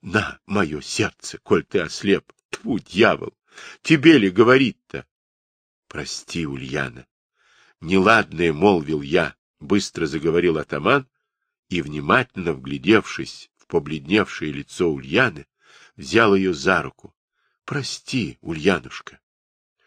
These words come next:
Пускай тебя Бог простит. А ты, Ульянушка?"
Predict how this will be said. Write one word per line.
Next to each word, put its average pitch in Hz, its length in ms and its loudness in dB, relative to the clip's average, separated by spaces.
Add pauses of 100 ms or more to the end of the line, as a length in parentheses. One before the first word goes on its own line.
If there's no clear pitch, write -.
(280)
Пускай 107 480 2
тебя 87 280 0
Бог 76 300 0
простит. - 580 -16 (540)
А 113 160 0
ты, 87 400 -4
Ульянушка?" 95 800 -4